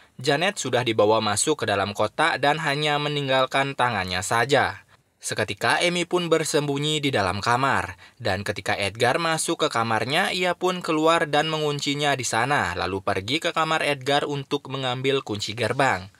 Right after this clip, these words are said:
Tapi dari belakang ternyata Olga sudah berdiri tepat di belakangnya dan menusuk Amy.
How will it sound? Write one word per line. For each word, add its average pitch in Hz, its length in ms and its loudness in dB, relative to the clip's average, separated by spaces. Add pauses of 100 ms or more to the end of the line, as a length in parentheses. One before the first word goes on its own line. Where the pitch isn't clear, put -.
(200)
Tapi 98 320 -4
dari 98 240 -2
belakang 110 480 -2
ternyata 180 560 0
Olga 143 320 2
sudah 127 400 2
berdiri 120 480 0
tepat 131 480 -2
di 104 80 -2
belakangnya 113 720 -2
dan 147 240 0
menusuk 120 480 -4
Amy. 123 400 -2